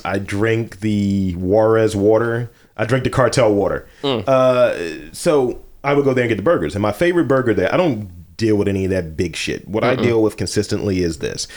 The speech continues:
Speaker 1: This is my high school meal and my college meal and part of my ad-, adult post, co-, post undergrad meal. Uh, two burgers, two apple pies, and a sweet tea.
Speaker 2: Mm.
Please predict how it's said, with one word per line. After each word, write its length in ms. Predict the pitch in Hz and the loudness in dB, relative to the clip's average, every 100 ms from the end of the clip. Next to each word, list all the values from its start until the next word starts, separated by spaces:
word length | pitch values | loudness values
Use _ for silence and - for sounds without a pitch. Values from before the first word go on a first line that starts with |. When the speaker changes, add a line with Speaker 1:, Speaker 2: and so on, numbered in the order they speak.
| - | -10
Speaker 1:
This 160 | 107 135 | -4 -4
is 140 | 151 | -2
my 140 | 143 117 - | -2 -2 -4
high 220 | 113 147 | -2 0
school 240 | - 180 | 2 2
meal 540 | 180 180 180 180 185 165 _ _ | 2 2 2 0 -2 -6 _ _
and 160 | 113 123 | -2 0
my 140 | 120 | -2
college 420 | - 123 120 120 | -2 0 0 0
meal 400 | 113 113 110 110 | 0 2 2 0
and 140 | 104 98 | 0 -2
part 220 | 113 110 | 0 0
of 80 | 104 | 0
my 180 | 101 95 | 0 0
ad-, 200 | 85 78 _ _ | -4 -12 _ _
adult 480 | 101 98 92 107 104 | -12 -8 0 0 0
post, 260 | 104 92 - | -2 -4 -4
co-, 120 | - | -10
post 260 | - 110 - | -4 -2 -2
undergrad 460 | 98 85 85 78 | -4 -2 -4 -4
meal. 260 | 78 67 - - - - _ _ _ | -6 -8 -10 -18 -20 -20 _ _ _
Uh, 640 | 117 113 110 107 107 101 95 - _ _ _ | -2 0 2 4 4 2 -2 -12 _ _ _
two 120 | 214 | -2
burgers, 300 | 196 185 170 | 0 0 -2
two 180 | - 160 | 0 2
apple 160 | 139 139 | 4 2
pies, 420 | 147 131 127 120 | 2 4 4 2
and 80 | 113 | 0
a 40 | |
sweet 220 | - 98 | -2 -4
tea. 220 | 85 67 - - | -2 -6 -8 -6
Speaker 2:
Mm. 260 | 113 104 | -4 -4